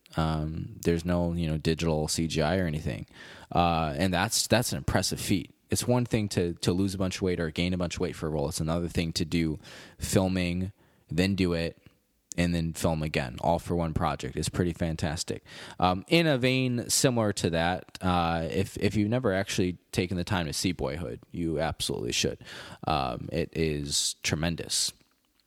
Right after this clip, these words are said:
I feel like it got ton-, it got a lot of press, but I don't think it got, like, the glory, um, that it deserved. I, I think it was, it totally deserved that.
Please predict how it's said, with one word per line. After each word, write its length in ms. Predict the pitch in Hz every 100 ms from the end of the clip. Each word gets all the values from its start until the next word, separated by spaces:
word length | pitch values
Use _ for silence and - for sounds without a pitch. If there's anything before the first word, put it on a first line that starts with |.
| _ _ - - -
I 120 | -
feel 180 | - 131
like 240 | 117 117 -
it 80 |
got 460 | 107 113 117 - -
ton-, 200 | 143 117
it 160 | 113 120
got 180 | 117 117
a 60 |
lot 160 | 117 117
of 100 | 117
press, 560 | - 113 147 - - - - - -
but 120 | 104
I 20 |
don't 160 | 110 110
think 180 | 127 117
it 100 | 107
got, 200 | 107 90
like, 240 | 98 90
the 100 | 92
glory, 640 | - 80 85 98 147 175 165 - - -
um, 540 | - 117 117 117 120 104
that 180 | 110 123
it 140 | 123
deserved. 500 | 123 117 135 156 - -
I, 180 | 107 - - _ - -
I 100 | 104
think 240 | 113 123 123
it 80 |
was, 360 | 110 117 104 - _ _ _ -
it 260 | 107 - -
totally 380 | - 123 117 113
deserved 400 | 104 104 104 -
that. 260 | - -